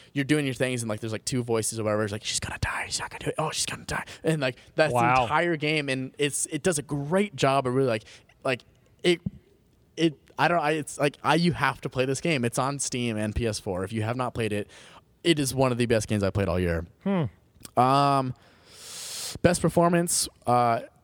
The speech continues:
Speaker 1: Ashley Birch as Aloy in Horizon Zero Dawn.
Speaker 2: No surprise.
Speaker 1: Probably, I don't know, pretty good. I mean, there's some good ca-,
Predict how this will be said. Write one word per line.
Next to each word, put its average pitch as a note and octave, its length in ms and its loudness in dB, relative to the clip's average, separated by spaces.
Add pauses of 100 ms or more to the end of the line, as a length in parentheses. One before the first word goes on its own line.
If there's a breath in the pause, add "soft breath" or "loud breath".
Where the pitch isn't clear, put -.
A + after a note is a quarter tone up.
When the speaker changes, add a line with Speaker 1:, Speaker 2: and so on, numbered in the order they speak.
(360)
Speaker 1:
Ashley C3 260 2
Birch C3+ 380 0
as A#2+ 180 0
Aloy A#2 360 2
in B2 40 0
Horizon A2+ 300 0
Zero B2 160 2
Dawn. A2 340 0 (840)
Speaker 2:
No C3 140 2
surprise. B2+ 460 0
Speaker 1:
Probably, C3 640 0
I - 160 -12
don't G2+ 80 -6
know, G2+ 100 -6
pretty A2 220 -6
good. G2 260 -2 (320 loud breath)
I G2 120 0
mean, G2+ 120 2
there's A2 140 2
some G2+ 120 -2
good F2+ 160 -2
ca-, G2+ 140 0